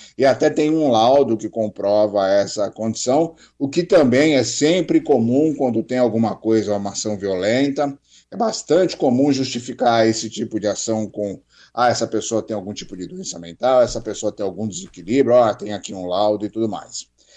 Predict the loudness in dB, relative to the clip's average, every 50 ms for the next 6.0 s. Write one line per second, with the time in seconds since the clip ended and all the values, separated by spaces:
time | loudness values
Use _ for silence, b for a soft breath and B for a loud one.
0 | b b -4 0 0 2 2 4 4 4 4 4 2 -2 -4 -4 -4 -4 -6 -8
1 | -10 -8 -6 -6 -6 -4 -2 -2 0 0 0 0 0 -2 -2 -2 -2 -2 -2 -2
2 | -2 -2 -2 -2 -2 -2 -4 -8 -8 -10 -8 -4 0 2 2 2 0 -2 -6 -10
3 | b b b b b b -4 -2 0 0 0 0 -2 -4 -4 -2 -2 -4 -4 -4
4 | -6 -8 -6 -4 -4 -2 0 2 2 2 2 0 0 -4 -6 -4 -4 -4 -6 -6
5 | -8 -10 -12 -10 -8 -6 -6 -6 -6 -4 -2 -2 0 0 -2 -4 -6 -12 -18